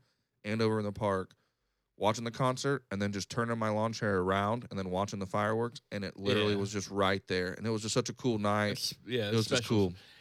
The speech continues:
Speaker 2: Have you ever been to, like, Lawrence Dumont, where they had fireworks after a game?
Speaker 1: 'Cause
Speaker 2: Cause that might be, 'cause, you know, that's how I felt, because they shoot 'em right behind the stadium. So you, you're right there,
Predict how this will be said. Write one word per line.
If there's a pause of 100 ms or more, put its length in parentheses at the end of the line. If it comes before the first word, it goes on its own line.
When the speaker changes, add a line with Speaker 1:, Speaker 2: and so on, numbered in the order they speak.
(100)
Speaker 2:
Have
you
ever
been
to,
like,
Lawrence
Dumont, (360)
where
they
had
fireworks
after
a
game? (960)
Speaker 1:
'Cause
Speaker 2:
Cause
that
might
be, (220)
'cause, (120)
you
know,
that's
how
I
felt,
because
they
shoot
'em
right
behind
the
stadium.
So
you, (100)
you're
right
there,